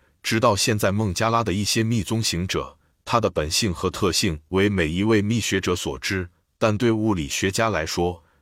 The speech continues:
这仍然是一本秘籍。从天文学、地质学和物理学的角度来看，这就是月球。至于它的形而上学和心灵本质，在这部作品中，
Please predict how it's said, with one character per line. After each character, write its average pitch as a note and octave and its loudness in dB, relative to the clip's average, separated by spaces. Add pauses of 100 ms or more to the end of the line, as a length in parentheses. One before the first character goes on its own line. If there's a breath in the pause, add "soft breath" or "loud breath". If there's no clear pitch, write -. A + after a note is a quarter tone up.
这 A2 2
仍 F2+ 2
然 G2 2
是 A2+ 0
一 A#2 0
本 D#2 -4
秘 G2 -2
籍。 D#2 -8 (560)
从 A2+ 0
天 D#3 2
文 G#2+ 4
学、 D2+ -4 (260)
地 D#3 2
质 A#2 0
学 G2+ 2
和 G#2+ 0
物 C3 2
理 D#2+ 0
学 F2+ -2
的 G2+ 0
角 C#2 -2
度 G#2 0
来 C#2+ -2
看， - -4 (400)
这 A#2+ 2
就 A2 2
是 A2 0
月 A2 4
球。 D2 -4 (580)
至 B2 2
于 A#2 4
它 - -2
的 G#2+ 0
形 F#2+ 0
而 G#2 2
上 F#2 0
学 F2 0
和 F#2 -2
心 B2 0
灵 G#2+ 0
本 E2 -4
质， D#2 -4 (280)
在 G#2+ 2
这 A#2 0
部 G#2+ 0
作 A2+ 2
品 D2 -8
中， F#2 -2